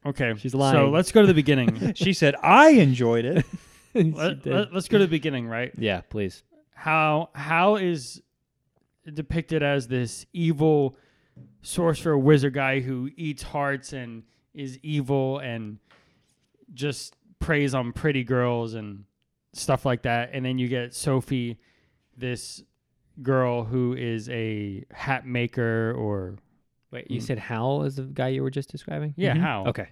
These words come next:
Speaker 2: okay.
Speaker 1: Yeah. And then Sophie, she works for her mother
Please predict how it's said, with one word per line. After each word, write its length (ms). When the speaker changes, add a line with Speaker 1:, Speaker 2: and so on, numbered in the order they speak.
Speaker 2:
okay. 180
Speaker 1:
Yeah. 260
And 200
then 180
Sophie, 640
she 520
works 380
for 220
her 400
mother 580